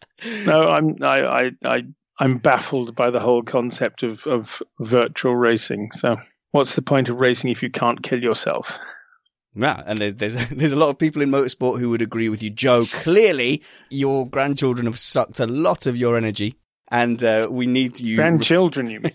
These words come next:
Speaker 2: <laughs>
Speaker 1: Grandchild.
Speaker 2: Grandchild,
Speaker 1: Yeah.
Speaker 2: sorry. We, we need to have you refreshed and ready to be able to report on, uh, the Brazilian Grand Prix. Of course, you get a race magazine out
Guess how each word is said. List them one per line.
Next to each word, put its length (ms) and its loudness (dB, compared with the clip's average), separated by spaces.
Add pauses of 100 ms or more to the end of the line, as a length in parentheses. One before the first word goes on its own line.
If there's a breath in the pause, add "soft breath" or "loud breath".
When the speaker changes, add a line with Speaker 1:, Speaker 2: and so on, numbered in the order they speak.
Speaker 2:
<laughs> 120 -4
Speaker 1:
Grandchild. 600 0
Speaker 2:
Grandchild, 500 2
Speaker 1:
Yeah. 20 -2
Speaker 2:
sorry. 160 2
We, 160 0
we 160 -2
need 220 2
to 320 0
have 220 0
you 140 -4
refreshed 600 -4
and 160 -2
ready 220 2
to 100 -10
be 80 0
able 180 2
to 140 -2
report 460 -2 (340 loud breath)
on, 300 2
uh, 120 -4
the 120 -6
Brazilian 600 -2
Grand 360 -2
Prix. 200 -2
Of 120 -6
course, 340 0
you 300 0
get 380 0
a 80 -4
race 300 0
magazine 360 -4
out 140 -6